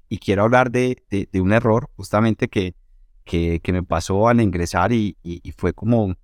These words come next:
empezar a implementar temas que posiblemente en otras compañías donde había estado, eh, fueron efectivas,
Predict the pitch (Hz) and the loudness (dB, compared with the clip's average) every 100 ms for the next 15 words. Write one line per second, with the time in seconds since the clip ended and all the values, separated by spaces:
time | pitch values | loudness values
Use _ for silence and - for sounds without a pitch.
0 | _ _ _ - 87 95 107 120 123 107 | _ _ _ -8 -2 0 0 0 0 2
1 | 95 101 92 - 131 117 110 113 - _ | 0 0 0 0 0 2 2 0 -6 _
2 | _ _ - - 95 87 90 101 113 - | _ _ -8 -6 -4 -4 -2 2 0 2
3 | 120 123 107 92 90 110 - 113 98 95 | 0 0 0 -2 -2 -4 -4 -4 -2 0
4 | 87 90 95 113 107 90 85 92 - 120 | 0 0 0 0 0 0 0 -2 -2 2
5 | 110 107 117 _ _ _ - 82 82 82 | 2 2 -2 _ _ _ -8 -4 -2 -2
6 | 80 80 - _ 95 92 123 107 85 151 | -4 -6 -10 _ -2 2 2 0 -2 0
7 | 143 80 - | 0 -2 -8